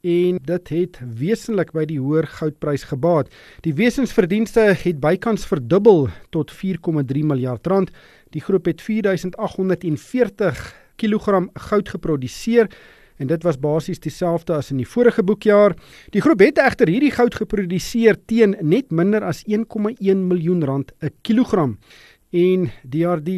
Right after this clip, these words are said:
het dit toe verkoop vir twee komma drie miljoen rand 'n kilogram. Die direksie het daarom vir aandeelhouers ook gesorg en 'n slotdividend van een rand twintig per aandeel verklaar. Neil Pretorius is die uitvoerende hoof. Neil, baie welkom by die program.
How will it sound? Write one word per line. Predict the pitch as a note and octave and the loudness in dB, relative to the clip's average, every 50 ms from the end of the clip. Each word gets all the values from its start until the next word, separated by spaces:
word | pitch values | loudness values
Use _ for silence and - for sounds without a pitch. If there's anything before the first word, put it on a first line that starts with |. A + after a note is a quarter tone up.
| D#3+ D3 | -4 -4
het | D#3+ | -4
dit | D#3 D3+ - | -4 -6 -6
toe | - E3 | -8 -8
verkoop | - - E3 - - F#3 F3 E3 - | -8 -8 -10 -4 -2 -2 -2 -2 -4
vir | E3 D#3+ | -8 -8
twee | - - G#3 G#3+ | -4 -4 -4 -4
komma | G#3 - G3 F#3 E3+ D3 | -2 -2 -2 -2 -2 -2
drie | B2+ A2 G#2 E3+ G#3+ A3+ E3+ - - - | -4 0 2 2 2 2 2 -2 -6 -6
miljoen | - D#3+ D#3 C#3 B2+ C#3 D#3+ F3+ F3+ | -4 -2 -2 -2 0 2 2 2 2
rand | D3+ C#3 C3+ C3+ - - - _ _ _ | 0 -2 -2 -4 -6 -8 -16 _ _ _
'n | E3 - - | -8 -8 -6
kilogram. | - F3+ F3 G3 F#3+ - G3 F3 D3 A#2+ - - - - - - _ _ - _ | -4 -2 -2 -2 0 0 -2 -2 -2 -4 -6 -10 -18 -20 -20 -20 _ _ -18 _
Die | - D#3+ | -8 -6
direksie | D3 D#3 D#3 E3 D#3+ - - F3 F3 D#3+ | -4 -2 -2 -4 -4 -4 -4 -2 -2 -2
het | B2+ D3 D3+ | -2 -2 -2
daarom | D#3 D#3 D#3 D#3+ D#3+ | -2 -2 0 -2 -2
vir | D3 - E3 D#3+ D#3 D3+ B2+ - - - - - - _ _ _ | -2 -2 -2 -2 0 -2 -4 -6 -10 -18 -20 -20 -20 _ _ _
aandeelhouers | G3+ F#3 F#3+ F#3 F#3+ F3+ F3 F3+ F3+ F3 D#3+ - | -2 0 2 2 2 2 4 4 4 2 2 2
ook | A3 A3+ G#3+ - | 0 0 0 0
gesorg | G#3 F3 - G#3+ A3 A3 - - | -4 -2 4 4 4 4 4 0
en | F3 D3 C#3+ | -4 -6 -6
'n | C#3 | -6
slotdividend | - - F#3 F3 D#3 E3 C#3+ C#3+ C#3+ C#3+ D3+ C#3+ | -6 -6 -6 -4 -4 -4 -4 -4 -4 -4 -4 -6
van | - - D#3 D3 D3 - - | -8 -6 -6 -6 -6 -6 -6
een | D3 D3 C#3+ | -6 -4 -4
rand | C#3+ D3 C#3+ - | -4 -6 -8 -8
twintig | - C#3+ C3+ B2+ D3+ - | -8 -8 -8 -8 -10 -8
per | - D#3 C#3+ | -8 -8 -8
aandeel | C#3+ D3 D3 C#3 C#3+ C#3 C#3+ C#3 B2+ - - - - - - - | -6 -6 -4 -4 -2 -2 -2 -2 -4 -6 -12 -18 -20 -20 -20 -20
verklaar. | - - F3+ - - - G#3+ G#3 F#3+ F3 D#3+ D3 F#2+ G2+ | -6 -4 -4 -4 0 2 4 6 6 6 4 2 0 0
Neil | D3+ F#3 A3+ | 2 2 2
Pretorius | A#3+ - G#3+ G3 - A#3+ B3 A#3+ A#3 G#3 - | 2 2 0 0 2 2 4 4 4 2 2
is | G#3 E3 | -2 -2
die | - G3 | 0 0
uitvoerende | F#3 E3+ - - A3+ G#3+ G3+ G3+ G3 | -2 -2 -2 -2 -2 2 2 4 6
hoof. | G3 A#3 G#3 - | 6 6 4 4
Neil, | F3+ G#3 B3 B3 | 2 0 0 2
baie | F#3+ G3+ G#3 A#3 B3+ | 2 2 4 2 4
welkom | G#3+ A3 A3 A3 A3 - A3+ G#3+ | 4 4 4 4 2 2 2 2
by | A3 | 2
die | G3+ G3+ | 2 2
program. | - G3+ - A#3 A#3 A3 | 0 2 4 4 4 4